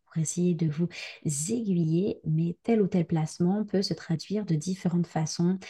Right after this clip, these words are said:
C'est pour ça que les astrologues existent. Effectivement, c'est à prendre en considération sur l'ensemble de vos placements astrologiques.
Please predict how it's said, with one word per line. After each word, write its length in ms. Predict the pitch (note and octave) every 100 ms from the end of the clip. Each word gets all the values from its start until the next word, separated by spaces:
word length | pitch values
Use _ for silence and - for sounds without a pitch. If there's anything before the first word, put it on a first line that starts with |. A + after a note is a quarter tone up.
| -
C'est 140 | - -
pour 160 | F#3
ça 120 | F3+ F#3
que 100 | E3+
les 140 | D#3+
astrologues 520 | D#3 - E3 D#3+ D#3+ - -
existent. 680 | A#3+ G3 E3 D#3+ A3 - - F#3+
Effectivement, 840 | F#3 E3+ - D#3 E3 D#3+ F3+ G#3+ - - -
c'est 640 | - - E3+ D#3 D#3+ F3 - _
à 60 | -
prendre 300 | - G3 F3
en 20 |
considération 760 | - E3+ - F3 E3 D#3+ G3+ G#3
sur 260 | - D#3
l'ensemble 840 | D#3+ E3+ G3 G#3 G3+ - E3+ F3 F3
de 100 | D#3
vos 140 | D#3
placements 460 | - D#3 D3+ D#3+ D#3
astrologiques. 680 | - - D#3 D#3 D#3+ _